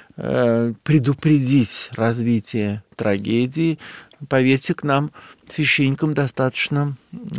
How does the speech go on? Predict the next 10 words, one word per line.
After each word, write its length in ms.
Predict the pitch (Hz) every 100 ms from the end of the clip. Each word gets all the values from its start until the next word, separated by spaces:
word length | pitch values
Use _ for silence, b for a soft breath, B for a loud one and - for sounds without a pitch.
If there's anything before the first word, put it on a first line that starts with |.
| 135
часто 380 | - 170 160 -
приходят 540 | - 113 - 120 110 -
сейчас 400 | - 127 117 131
родители 560 | 117 110 135 143 165
и 60 | 147
приводят 520 | - 143 127 151 156
как 220 | - 127 - B B
молодых 520 | 135 143 139 160 -
упирающихся 920 | 131 - 147 143 131 117 - 117 - 120
бычков 760 | 113 165 - - 139 175 202